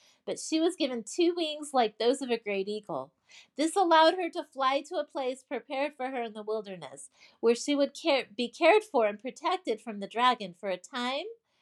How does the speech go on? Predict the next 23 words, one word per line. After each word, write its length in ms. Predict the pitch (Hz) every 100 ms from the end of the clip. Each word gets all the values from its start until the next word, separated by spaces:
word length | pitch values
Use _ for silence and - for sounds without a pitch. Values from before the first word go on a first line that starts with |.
| _
times, 640 | - 277 285 311 359 - _
and 180 | 214 226
half 300 | 269 226 -
a 80 | -
time. 360 | 208 208 151 _ _ _ _ _ _ - - -
Then 140 | 302
the 120 | 403 440
dragon 360 | 381 370 370 359
tried 360 | - 349 403
to 100 | 403
drown 440 | 330 311 330 370 359
the 100 | 311
woman 400 | 302 349 330 269
with 160 | 233
a 80 | 254
flood 320 | - 285 320
of 100 | 349
water 460 | 294 294 294 233 180
that 220 | 190 - -
flowed 340 | 240 247 247
from 200 | 277 233
its 220 | 214 -
mouth. 300 | 196 165 135